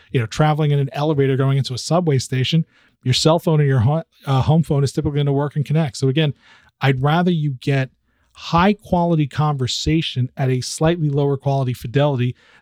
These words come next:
than, than super high quality of nothing. Um, so that's kind of the way I, I think about it when it comes to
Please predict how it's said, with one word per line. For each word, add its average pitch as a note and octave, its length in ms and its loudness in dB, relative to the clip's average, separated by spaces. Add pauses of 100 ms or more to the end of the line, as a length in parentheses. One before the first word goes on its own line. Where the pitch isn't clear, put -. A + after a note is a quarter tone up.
than, C3 400 2 (160)
than C3 360 2
super G3 440 0
high D3+ 200 2
quality C3+ 720 -2 (760)
of B2+ 140 2
nothing. G#2 460 -2 (560)
Um, B2 540 0 (160)
so - 180 -4
that's D3 220 2
kind C#3+ 180 2
of B2+ 60 0
the B2 80 -2
way A#2+ 220 -4 (200)
I, G#2 420 -2 (220)
I B2 380 0
think E2 160 -10
about F2 180 0
it F2 40 -2
when F2+ 100 -8
it F#2+ 60 -12
comes G2 240 0
to E2 220 -8